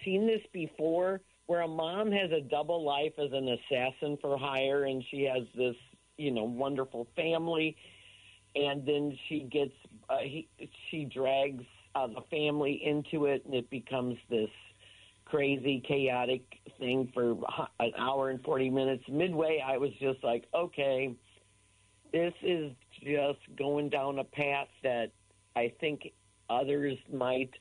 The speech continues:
I mean, it's, it's pleasant enough, but there's nothing to hold on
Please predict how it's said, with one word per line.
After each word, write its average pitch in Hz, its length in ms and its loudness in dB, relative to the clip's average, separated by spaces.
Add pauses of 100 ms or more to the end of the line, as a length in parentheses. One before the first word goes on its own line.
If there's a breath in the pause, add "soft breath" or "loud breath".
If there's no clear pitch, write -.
I 175 60 -2
mean, 196 240 2
it's, - 380 -4 (520 loud breath)
it's 220 200 -2 (240)
pleasant 214 640 0 (100)
enough, 156 540 2 (180)
but 170 280 -2
there's 180 260 0
nothing 180 680 0
to 139 100 2
hold 151 320 0
on 143 280 0